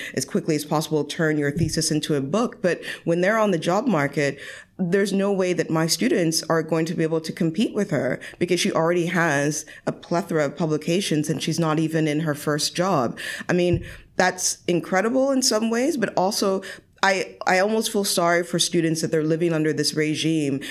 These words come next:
that, you know, they're already in the mill of having to publish, publish, publish, you know, rather than say, "Let me create a, <sighs> this, let me cre-, let me write a thesis, uh, which is coherent,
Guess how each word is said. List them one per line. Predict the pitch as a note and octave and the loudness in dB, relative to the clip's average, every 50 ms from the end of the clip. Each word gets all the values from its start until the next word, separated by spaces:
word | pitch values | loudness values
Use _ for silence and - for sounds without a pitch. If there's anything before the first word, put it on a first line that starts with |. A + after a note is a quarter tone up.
| - - | -4 0
that, | - D#3+ C#3 - F#3+ G3 | 2 2 2 2 2 2
you | G#3 F#3 | 4 4
know, | E3+ | 2
they're | D#3+ F3 F3 - - - | 4 2 2 2 2 2
already | D#3+ E3+ F3 E3+ E3+ E3+ E3 | 2 2 2 2 2 0 0
in | - E3 D#3+ D#3 D#3 D#3+ D#3+ D#3 D3 - - | 0 2 2 2 4 4 2 2 0 0 -2
the | D3+ E3 | -2 0
mill | D#3 E3 D#3+ D#3+ D#3+ D3+ C#3+ C3+ - - | 2 2 2 2 2 2 2 0 0 0
of | C#3+ C#3 | -2 -2
having | D3+ E3 D#3+ D3+ C#3+ C#3+ D3+ | -2 -2 0 0 2 0 0
to | D3 D3+ | 0 -2
publish, | - D3+ C#3+ D3 C3+ - | -2 -2 0 0 -2 -2
publish, | - C#3+ B2 C3 C3 - - | -2 -2 0 0 -2 -2 -2
publish, | - B2+ - - - - - - - - - - - - - | -2 -2 -2 -2 -2 -4 -4 -6 -8 -10 -14 -16 -16 -8 -2
you | - F3 | 0 2
know, | F3+ E3+ E3+ F#3 F#3 - | 2 4 2 0 0 0
rather | F3+ E3+ E3+ E3+ F3 | 0 2 2 2 2
than | E3 D#3+ D#3+ D#3 | 2 2 2 0
say, | D#3 - E3 D3 D3 D3+ D3 - - - - | 0 0 0 2 0 0 -2 -6 -14 -8 -2
"Let | A#2+ D#3 E3+ F3+ - F#3 | 0 0 0 2 2 0
me | F3+ E3 D#3+ D#3 D#3+ D#3+ | 0 2 0 0 -2 -6
create | - - E3+ D#3+ D#3 D#3 D#3 - - - D3+ | -6 -2 0 0 2 2 0 -2 -2 -2 -4
a, | C3+ A#2+ - - _ _ - - D3+ | -4 -6 -8 -14 _ _ -6 -4 -4
<sighs> | C#3 C#3+ D3+ E3 - - - - - - - - - - - | -2 -4 -6 -10 -16 -20 -20 -12 -8 -8 -8 -8 -10 -10 -4
this, | F3 E3+ E3+ E3 - - - - - - - - - - - - | 0 0 2 2 2 2 0 0 -2 -6 -10 -20 -20 -20 -8 0
let | - G3 - A3+ | 2 2 2 2
me | A#3+ A#3 | 2 0
cre-, | A#3 - - - - | 0 -2 -4 -2 0
let | F#3+ F#3+ F#3 - | 0 0 0 0
me | A3+ A#3 A3+ A3 G#3+ G#3 G#3+ - - | 0 0 2 2 0 -2 -4 -8 -8
write | D#3 C#3+ D3+ D#3+ D#3+ D#3+ D#3+ - - | -6 -2 0 2 2 2 2 0 0
a | C#3+ | -2
thesis, | C#3 - - C#3 D3 D3+ - - - - - - - - - - - _ _ | -4 -2 0 0 0 0 0 0 0 0 -2 -2 -4 -8 -10 -18 -20 _ _
uh, | - D#3+ D#3+ C3 - - - | 0 2 2 2 0 -2 -4
which | D#3 E3 D#3 - - | -4 -2 0 0 0
is | E3 D3+ D3 C#3+ C#3 - - - - _ _ - | 0 0 0 0 0 -2 -2 -4 -8 _ _ -6
coherent, | - E3 C#3 C#3 - G#3+ A3 G#3+ G#3 G3 F#3 - - - | -4 -4 -2 -2 0 2 2 4 4 2 2 0 -4 -6